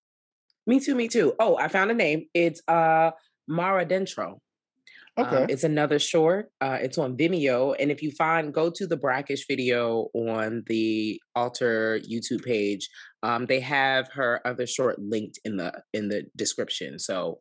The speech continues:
Speaker 1: we love when people link stuff because woo child.
Speaker 2: <laughs> Right. <laughs> The way our brains are set up today,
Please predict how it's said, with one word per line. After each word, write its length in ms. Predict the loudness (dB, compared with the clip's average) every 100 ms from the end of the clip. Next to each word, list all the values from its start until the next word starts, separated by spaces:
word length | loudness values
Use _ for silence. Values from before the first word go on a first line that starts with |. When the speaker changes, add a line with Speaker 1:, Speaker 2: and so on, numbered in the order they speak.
| _
Speaker 1:
we 220 | 2 4
love 340 | 6 6 4 2
when 80 | -2
people 260 | -2 0
link 240 | 0 0 -2
stuff 440 | 0 2 0 -4 _ _ _ _ -4
because 380 | -2 0 -4 2
woo 220 | 2 2
child. 600 | 2 0 0 -4 -8 -10 _ _ -8
Speaker 2:
<laughs> 180 | -4 0
Right. 400 | 4 4 4 2 -2
<laughs> 40 | -4 -18 -6 -4 -2
The 200 | 0 2
way 220 | 4 6
our 100 | 4
brains 280 | 2 2 0
are 40 |
set 200 | 2 2
up 100 | 2
today, 380 | 0 0 0